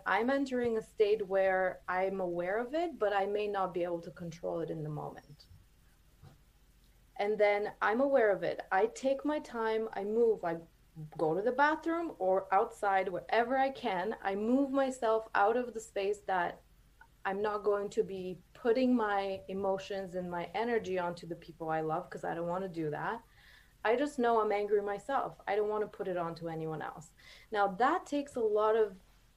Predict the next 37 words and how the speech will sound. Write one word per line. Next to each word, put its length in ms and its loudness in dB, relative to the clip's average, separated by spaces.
emotional 1120 2
awareness 720 -2
to 100 -8
be 140 0
able 180 0
to 140 -6
do 340 -4
that. 220 -6
But 160 0
that's 200 2
how 160 0
it 140 -2
works. 360 -4
I 100 0
know 220 6
I'm 80 4
in 120 2
the 60 -2
state, 420 0
I'm 140 -2
gonna 160 2
move 260 2
myself. 440 -4
That's 280 -2
my 120 -4
awareness 520 -2
piece. 320 -16
Then 340 2
the 140 6
acceptance 760 2
is 220 4
where 320 0
I 100 2
get 240 -2
to 80 -8
be 160 8
like, 380 2